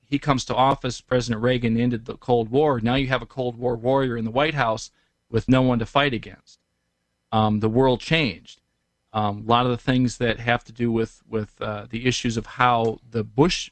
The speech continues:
current Bush White House, the Cheneys view the world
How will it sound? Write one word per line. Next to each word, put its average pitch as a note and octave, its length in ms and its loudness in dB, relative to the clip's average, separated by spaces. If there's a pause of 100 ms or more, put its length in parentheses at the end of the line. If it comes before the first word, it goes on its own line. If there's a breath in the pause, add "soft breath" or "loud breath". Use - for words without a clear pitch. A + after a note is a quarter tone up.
(100)
current E3+ 300 2
Bush B2+ 240 -2
White A#2 200 0
House, A#2 440 -4 (540)
the A2+ 100 0
Cheneys C3 720 0 (460)
view D3 300 6
the C3 100 2
world G#2+ 480 0